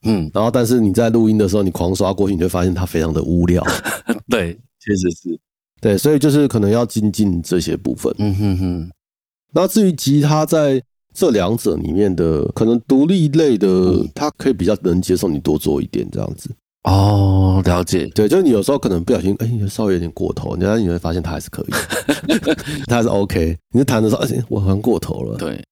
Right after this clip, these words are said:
Speaker 2: 那流行音乐的话，基本上，
Speaker 1: 嗯。
Speaker 2: 坦白说啦，就是你每一个乐器对它，除非你是一个很有名的人，可能你是伍佰之类的，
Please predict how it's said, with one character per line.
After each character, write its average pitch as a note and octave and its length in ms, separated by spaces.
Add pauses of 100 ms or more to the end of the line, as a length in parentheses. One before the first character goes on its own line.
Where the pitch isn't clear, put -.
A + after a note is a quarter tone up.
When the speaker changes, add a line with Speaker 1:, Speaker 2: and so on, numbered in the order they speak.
(160)
Speaker 2:
那 D#3+ 140
流 D#3+ 140
行 D3+ 120
音 D3+ 140
乐 D#3+ 140
的 C#3 80
话， C#3+ 80
基 C#3 240
本 G2+ 220
上， G2+ 260 (140)
Speaker 1:
嗯。 D#2+ 220
Speaker 2:
坦 E2+ 240
白 E2 260
说 F2+ 300
啦， E2 260
就 A2 140
是 A#2 260 (500)
你 G2+ 200
每 F#2+ 260
一 B2+ 80
个 A#2+ 140
乐 G#2 220
器 F2+ 180
对 F2+ 160
它， E2 260
除 A#2 140
非 D3+ 100
你 A2 120
是 G#2 120
一 A2 60
个 G2+ 100
很 E2 160
有 F2+ 100
名 C2 220
的 - 140
人， A1 220
可 E2 100
能 D#2+ 120
你 D#2+ 100
是 F2 360
伍 E2 160
佰 D#2 280
之 - 160
类 D2+ 180
的， A1+ 180